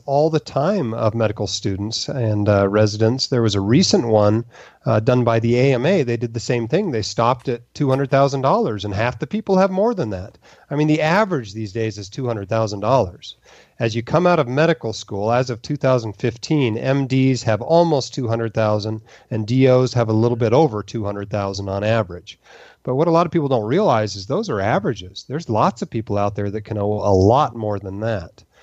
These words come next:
I wrote a blog post a few months ago called What to Do If You Have, you know, Monster Debt. And, uh, at that time, my record for a single doctor for student loans was six hundred and thirty-five thousand dollars.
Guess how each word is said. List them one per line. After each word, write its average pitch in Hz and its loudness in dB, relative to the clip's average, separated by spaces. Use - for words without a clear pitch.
I 127 -4
wrote 147 4
a 127 -2
blog 135 2
post 104 -6
a - -16
few 123 2
months 127 -2
ago 101 -8
called 113 0
What 131 0
to 127 -6
Do 123 4
If 120 0
You 113 4
Have, 107 2
you 139 -6
know, 101 -2
Monster 113 2
Debt. 135 -2
And, 110 0
uh, 104 2
at 120 0
that - 0
time, 113 -2
my 127 0
record 131 -4
for 110 -6
a - -14
single 131 -4
doctor 120 2
for 110 -8
student 117 -6
loans 135 2
was 110 -4
six - -4
hundred 120 2
and 107 -2
thirty-five 107 0
thousand 101 0
dollars. 101 2